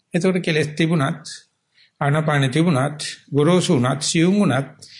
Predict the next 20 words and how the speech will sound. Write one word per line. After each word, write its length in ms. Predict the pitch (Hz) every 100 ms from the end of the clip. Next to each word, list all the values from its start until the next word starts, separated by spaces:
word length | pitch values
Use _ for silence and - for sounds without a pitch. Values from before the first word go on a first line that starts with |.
| -
එයා 200 | - 156
දන්නවා 320 | 156 170 185
මොන 220 | 147 147 185
අරමුණ 460 | 135 147 175 208
තිබුණත්, 460 | 196 208 120 135 156 - - - - - _ _ _
ඒ 140 | 143 143
කොයි 320 | - 143 165
අරමුණ 340 | 165 170 170
හරි 240 | 147 160 175 - - - - _ _
අල්ලගෙන 440 | 135 151 156 156
සතිය 340 | 131 131 131
පිහිටවන්න 400 | 123 127 131 147
දන්නවා. 400 | 151 165 180 220
ඒ 140 | 190 139
විතරක් 440 | 127 127 208 190 175
නෙවෙයි, 420 | 147 104 92 156 - - _ _ _
සතියට 420 | - 131 127 151
අවස්ථාවක් 760 | 156 127 135 - 170 170 156 127
දෙන්න 300 | 127 135 156
ඕනේ. 420 | 185 123 107 143